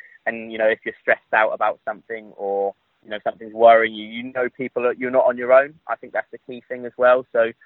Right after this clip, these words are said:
build up a support network of people who are at your institution or even better if they're, you know, in other places as well, 'cause obviously there's different procedures and different practices, et cetera. But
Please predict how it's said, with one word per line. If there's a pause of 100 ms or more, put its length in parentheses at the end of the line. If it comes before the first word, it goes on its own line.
(260)
build
up
a
support
network
of
people
who
are
at
your
institution
or
even
better
if
they're, (240)
you
know, (360)
in (120)
other
places
as
well,
'cause
obviously
there's
different
procedures
and (300)
different
practices,
et
cetera.
But